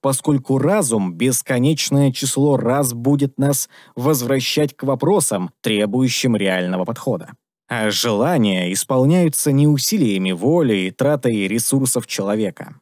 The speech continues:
денежных, физических, временных. Они способны исполниться лишь с поддержкой высших сил, которые своими подсказками и намеками направляют человека по тому пути, который и дает эти бесконечные ресурсы.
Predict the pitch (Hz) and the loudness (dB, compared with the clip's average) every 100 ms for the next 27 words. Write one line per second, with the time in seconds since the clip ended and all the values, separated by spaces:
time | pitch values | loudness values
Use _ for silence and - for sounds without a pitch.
0 | _ 101 123 151 104 92 85 - - 104 | _ -2 2 2 0 -4 -10 -14 -16 -12
1 | 98 123 - - - - 104 101 107 98 | -8 -6 -6 -8 -14 -8 -4 0 0 -2
2 | - - _ _ - - - 113 123 220 | -4 -16 _ _ -20 -16 -6 0 4 4
3 | - 190 247 220 202 180 - 240 214 - | 2 0 2 2 2 2 2 4 4 2
4 | 170 175 220 - - _ - - 180 147 | 0 2 0 -2 -8 _ -14 -6 -2 0
5 | 120 196 170 - 170 123 156 156 - 143 | 0 0 0 -2 -2 0 -2 -2 -4 -6
6 | - - 127 92 - - _ - _ - | -4 -2 -2 -4 -8 -18 _ -20 _ -4
7 | 139 123 - 180 160 95 85 - 120 131 | -4 -2 0 2 2 0 -4 -4 0 2
8 | 131 120 120 - - 196 - - 104 95 | 2 2 -2 -4 -4 -2 -2 -2 -2 -2
9 | 90 82 82 98 175 147 104 90 87 - | -4 -6 -6 0 0 0 -4 -4 -6 -14
10 | - - 151 196 180 170 143 185 190 180 | -16 -2 0 2 2 2 4 4 2 0
11 | - 151 143 147 165 151 - 156 - 180 | -2 0 2 2 0 -2 -2 -4 -2 0
12 | 151 117 113 - 202 - _ _ _ - | 0 -2 -4 -2 -2 -4 _ _ _ -4
13 | 117 - 170 175 156 135 139 120 120 113 | -2 0 2 4 2 2 0 0 2 2
14 | 123 156 127 117 110 123 120 - 120 123 | 2 2 0 -2 -2 -2 -2 0 0 0
15 | - 120 113 107 104 - - - | -2 -4 -2 -2 -4 -10 -10 -10